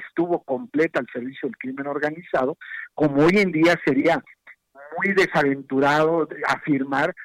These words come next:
que el ejército mexicano estuvo a-, al servicio del crimen organizado, porque no es así. Un grupo de personas, una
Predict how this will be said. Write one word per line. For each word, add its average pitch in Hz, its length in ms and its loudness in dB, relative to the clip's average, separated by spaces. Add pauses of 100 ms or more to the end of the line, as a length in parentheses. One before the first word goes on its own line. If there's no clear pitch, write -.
(240)
que - 80 4
el 139 100 0
ejército 147 500 -2
mexicano 160 500 -4
estuvo 143 340 -2
a-, 117 340 -2
al 113 200 -6
servicio 127 560 -4 (260)
del 131 160 -2
crimen 156 300 0
organizado, 143 440 0
porque 135 300 -2
no 123 120 -2
es 123 120 -4
así. - 280 -8 (320)
Un 208 200 0
grupo 185 300 2
de 143 80 6
personas, 156 460 -2 (140)
una 160 400 -2